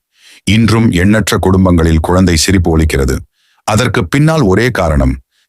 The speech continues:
திருச்செந்தூர் முருகனின் கருணை. முடிவு, க்ளோசிங் நேரேஷன்.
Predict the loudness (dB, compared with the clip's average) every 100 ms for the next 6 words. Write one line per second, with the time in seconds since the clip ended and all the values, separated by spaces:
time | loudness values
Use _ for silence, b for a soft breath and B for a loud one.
0 | _ -2 0 0 0 2 2 2 2 0
1 | 0 2 0 0 0 0 -2 -6 _ _
2 | _ -2 0 2 2 0 -2 -2 -2 0
3 | 0 2 2 0 0 -2